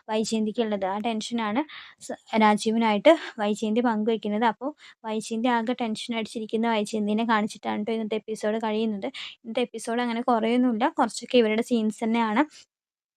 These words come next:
കാണിക്കുന്നത്. പിന്നെ നാളത്തെ എപ്പിസോഡിൽ നമ്മുടെ മനു വരുന്നുണ്ട്. മനു റിസോർട്ടിലേക്ക്, ആ, വരുന്നുണ്ട്. എന്നിട്ട് അലീനയോടും, ആ, കൃഷ്ണയോടൊക്കെ സംസാരിക്കുന്നുണ്ട്. അപ്പൊ അലീന പറയുന്നുണ്ട് ട്ടോ, "മനുവേട്ടൻ വരുമെന്ന് ഞാൻ പ്രതീക്ഷിച്ചു. എന്നെ ഇറക്കി വിടുമ്പോൾ മനുവേട്ടൻ വരുമെന്ന് ഞാൻ പ്രതീക്ഷിച്ചു" എന്നൊക്കെ മനുവിനോട് പറയുന്നുണ്ട് ട്ടോ.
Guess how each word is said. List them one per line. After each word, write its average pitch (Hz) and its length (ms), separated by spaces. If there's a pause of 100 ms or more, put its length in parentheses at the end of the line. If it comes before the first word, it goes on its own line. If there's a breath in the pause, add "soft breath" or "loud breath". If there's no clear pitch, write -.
(220)
കാണിക്കുന്നത്. 233 520
പിന്നെ 220 220
നാളത്തെ 214 400
എപ്പിസോഡിൽ 220 500
നമ്മുടെ 226 260
മനു 214 320
വരുന്നുണ്ട്. 214 460 (560 loud breath)
മനു 220 240
റിസോർട്ടിലേക്ക്, 233 680 (380 loud breath)
ആ, 240 140 (120)
വരുന്നുണ്ട്. 214 540 (280 loud breath)
എന്നിട്ട് 220 300
അലീനയോടും, 208 560 (260 loud breath)
ആ, - 160
കൃഷ്ണയോടൊക്കെ 214 680
സംസാരിക്കുന്നുണ്ട്. 214 840 (340 loud breath)
അപ്പൊ - 200
അലീന 208 420
പറയുന്നുണ്ട് 214 580
ട്ടോ, 208 200
"മനുവേട്ടൻ 202 540 (240)
വരുമെന്ന് 214 400
ഞാൻ 220 240
പ്രതീക്ഷിച്ചു. 202 640
എന്നെ 214 220
ഇറക്കി 202 260
വിടുമ്പോൾ 220 300
മനുവേട്ടൻ 202 440
വരുമെന്ന് 214 340
ഞാൻ 214 140
പ്രതീക്ഷിച്ചു" 202 500
എന്നൊക്കെ 208 360
മനുവിനോട് 226 480
പറയുന്നുണ്ട് 233 500
ട്ടോ. 196 160